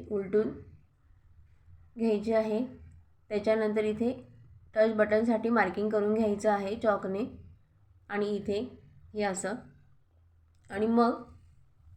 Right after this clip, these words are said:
तिथे बटन लावायचे आहेत. आता इथे मी बटन लावून दाखवते.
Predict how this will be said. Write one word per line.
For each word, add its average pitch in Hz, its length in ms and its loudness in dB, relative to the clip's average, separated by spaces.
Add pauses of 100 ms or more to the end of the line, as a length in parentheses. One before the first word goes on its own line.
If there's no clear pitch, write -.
(100)
तिथे 226 220 -2
बटन 214 300 0
लावायचे 196 460 2
आहेत. 202 260 0 (2000)
आता 220 240 -2
इथे 226 240 4
मी 240 220 6 (720)
बटन 208 420 2
लावून 202 340 6
दाखवते. 190 480 4